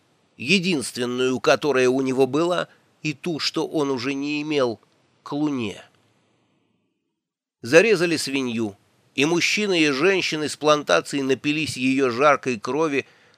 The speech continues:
принося клятвы, которые связали их в братство.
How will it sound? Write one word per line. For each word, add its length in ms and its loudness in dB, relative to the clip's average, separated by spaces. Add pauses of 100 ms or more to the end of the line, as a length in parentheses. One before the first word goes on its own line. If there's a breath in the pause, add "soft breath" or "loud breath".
(120)
принося 480 2
клятвы, 520 2
которые 460 0
связали 580 0
их 320 -6
в 100 -14
братство. 680 -4